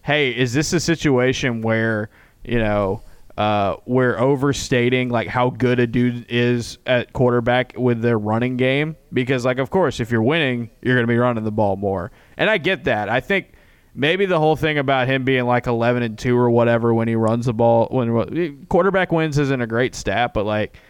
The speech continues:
statistically, like, that three-to-one, uh, touchdown interception ratio, the, the eight yards per attempt, like, that stuff I think is a, is a lot more valuable than maybe just,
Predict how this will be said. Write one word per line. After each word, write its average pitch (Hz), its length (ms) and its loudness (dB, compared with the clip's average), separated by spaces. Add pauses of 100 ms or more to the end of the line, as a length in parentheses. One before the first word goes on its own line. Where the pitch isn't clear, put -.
(220)
statistically, 190 720 -2
like, 147 220 -2
that 147 180 -2
three-to-one, 202 880 0 (440)
uh, 127 280 4
touchdown 180 360 -2
interception 147 540 0
ratio, 135 840 2
the, 110 460 -2
the 120 240 -6
eight 143 240 -2
yards 139 360 0
per 143 200 0
attempt, 127 460 -4
like, 113 360 -2 (380)
that 165 260 -4
stuff 160 320 0
I 139 120 2
think 135 200 0
is 123 160 -2
a, 113 200 -2 (100)
is 120 120 -4
a 123 40 2
lot 117 300 2
more 117 160 0
valuable 101 640 -2
than 110 100 -6
maybe 113 260 0
just, 104 380 -6